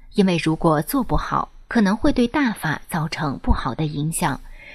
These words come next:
对世人得救造成障碍，那就很严重了。师父告诉我们，任何事情都不要走极端，理智的、清醒的去做，那是大法弟子的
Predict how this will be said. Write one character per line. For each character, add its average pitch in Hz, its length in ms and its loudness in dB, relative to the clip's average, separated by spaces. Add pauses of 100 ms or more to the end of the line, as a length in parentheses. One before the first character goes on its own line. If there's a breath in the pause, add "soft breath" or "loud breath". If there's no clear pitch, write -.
(120 loud breath)
对 202 120 6
世 - 220 2
人 156 220 0
得 156 240 -2
救 277 340 2
造 156 180 -2
成 139 240 -4
障 208 220 -2
碍， 151 260 -6 (400 soft breath)
那 277 140 6
就 151 320 0
很 151 300 -2
严 147 160 -2
重 160 240 -2
了。 143 240 -2 (1080 loud breath)
师 196 200 4
父 165 260 2
告 208 220 0
诉 156 220 0
我 151 160 -2
们， 151 240 -2 (540)
任 339 180 4
何 160 200 -2
事 175 200 0
情 - 340 -4
都 220 120 0
不 175 160 2
要 160 260 0
走 147 240 -4
极 - 240 -6
端， 180 320 0 (300 loud breath)
理 202 180 4
智 269 240 0
的、 170 320 -6
清 311 240 -2
醒 170 240 -2
的 - 140 -4
去 - 220 -2
做， 156 320 2 (240 soft breath)
那 175 140 2
是 - 260 0
大 214 240 0
法 - 280 -6
弟 240 160 0
子 - 180 -8
的 - 140 -6